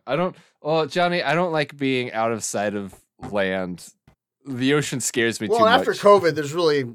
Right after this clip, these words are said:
Speaker 2: no reason to go on a <laughs> cruise anymore.
Speaker 1: Oh, yeah, no, definitely not.
Speaker 2: But yeah, Mark wakes up, and he's like, "What happened? Where am I?" And
Speaker 1: Yeah.
Speaker 2: there's just dead orcs everywhere.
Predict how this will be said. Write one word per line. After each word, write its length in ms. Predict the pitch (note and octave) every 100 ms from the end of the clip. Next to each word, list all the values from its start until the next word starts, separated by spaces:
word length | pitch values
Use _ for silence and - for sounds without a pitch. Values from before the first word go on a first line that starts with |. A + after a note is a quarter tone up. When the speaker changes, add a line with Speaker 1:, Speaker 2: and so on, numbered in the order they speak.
| C#3
Speaker 2:
no 320 | C#3+ D#3 C3+
reason 360 | A#2 A#2 G#2+
to 60 | G2+
go 200 | G#2 A2
on 80 | C3+
a 40 |
<laughs> 120 | C3
cruise 360 | - F3+ G3 -
anymore. 420 | E3 D3 D3 C#3+
Speaker 1:
Oh, 120 | A#2+ B2+
yeah, 200 | G#2+ G2+
no, 180 | G#2
definitely 440 | F#2+ G#2 F#2+ G2 G2
not. 200 | F#2+ F#2 - -
Speaker 2:
But 80 | D#3+
yeah, 120 | F3+
Mark 280 | D#3+ F#3 G3
wakes 240 | F3 -
up, 240 | D#3+ D3+ - _ _ -
and 80 | C3
he's 120 | B2+
like, 120 | A#2
"What 180 | B2+ C#3+
happened? 540 | C3+ D#3+ C3 A2+ F#2 A2
Where 220 | - C3 D3
am 240 | D#3 D#3+
I?" 220 | F#2 F2
And 140 | F2+ G#2
Speaker 1:
Yeah. 100 | F2
Speaker 2:
there's 220 | - G#2+
just 220 | A#2+ A2
dead 200 | A2+ C3 C3
orcs 340 | C3 B2+ -
everywhere. 720 | A2+ G#2+ G#2+ G#2+ G#2+ G#2+ A2